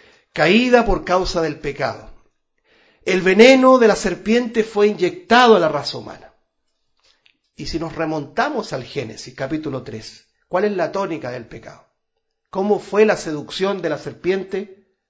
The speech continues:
hacia la mujer y posteriormente el hombre? Porque cayeron ambos. Cayó la raza humana.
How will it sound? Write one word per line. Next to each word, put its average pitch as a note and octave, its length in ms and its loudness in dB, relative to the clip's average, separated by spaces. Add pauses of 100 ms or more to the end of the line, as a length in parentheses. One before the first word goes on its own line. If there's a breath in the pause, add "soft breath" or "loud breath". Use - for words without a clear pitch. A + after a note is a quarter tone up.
(560)
hacia F3 320 -4
la D3 100 -8
mujer C3 540 -12
y C3+ 80 -14
posteriormente B2 640 -12
el F#3+ 60 -4
hombre? C3 280 -10
Porque D3 240 -18
cayeron B2+ 320 -10
ambos. - 480 -12 (300)
Cayó C3+ 240 -10
la C3+ 80 -8
raza C#3 260 -8
humana. - 380 -16